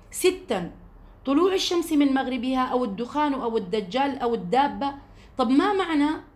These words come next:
هذه واضحة لكم وسيأتي ذكرها، ما معنى الحديث "أو خاصة أحدكم"، أو أمر العامة؟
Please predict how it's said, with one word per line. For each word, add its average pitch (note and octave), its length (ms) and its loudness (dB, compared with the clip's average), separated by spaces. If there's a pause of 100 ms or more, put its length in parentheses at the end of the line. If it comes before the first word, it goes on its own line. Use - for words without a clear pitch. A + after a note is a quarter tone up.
هذه D#4 320 2
واضحة E4 380 2
لكم C4+ 320 -4
وسيأتي C#4+ 480 -2
ذكرها، F3+ 440 -10 (380)
ما E4+ 240 2
معنى D#4+ 400 0
الحديث B3 540 -4 (440)
"أو A#3+ 140 2
خاصة D#4+ 960 0 (680)
أحدكم"، C#4+ 720 0 (540)
أو B3+ 180 4
أمر E4+ 380 0
العامة؟ G3+ 580 -2